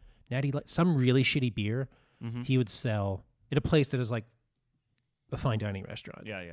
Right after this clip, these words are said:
Speaker 2: yeah.
Speaker 1: What I consider that level of good,
Speaker 2: Yeah.
Speaker 1: he would sell for, like, a dollar.
Speaker 2: Oh,
Speaker 1: He's like,
Speaker 2: wow.
Speaker 1: "You can buy a can of beer and, and enjoy this, you know, tuna bloodline bolognese."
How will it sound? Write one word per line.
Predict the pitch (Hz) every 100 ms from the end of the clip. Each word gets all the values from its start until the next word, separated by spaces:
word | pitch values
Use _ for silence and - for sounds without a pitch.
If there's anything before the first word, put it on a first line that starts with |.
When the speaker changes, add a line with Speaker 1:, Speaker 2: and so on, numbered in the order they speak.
| 123
Speaker 2:
yeah. |
Speaker 1:
What | 160 156
I |
consider | 151 - 147 123
that | 123 120
level | 117 120 110 101
of | 101
good, | 104 92 104 -
Speaker 2:
Yeah. | 110 95 90 _
Speaker 1:
he | - 113
would | 101
sell | - 127
for, | 139
like, | 123
a |
dollar. | - 113 71 127 -
Speaker 2:
Oh, | 90 92
Speaker 1:
He's | 131
like, | 117
Speaker 2:
wow. | 104
Speaker 1:
"You |
can | 110
buy | 110 101
a | 113
can | 120 120
of | -
beer | 120 104 - - 110
and, | 123 -
and | 120
enjoy | 117 117 113
this, | 110 110 - 131
you |
know, | 107 104 107 _ _ _ _ _ -
tuna | - 131 110
bloodline | 98 110 110 107 101 98 95
bolognese." | 110 104 104 101 113 113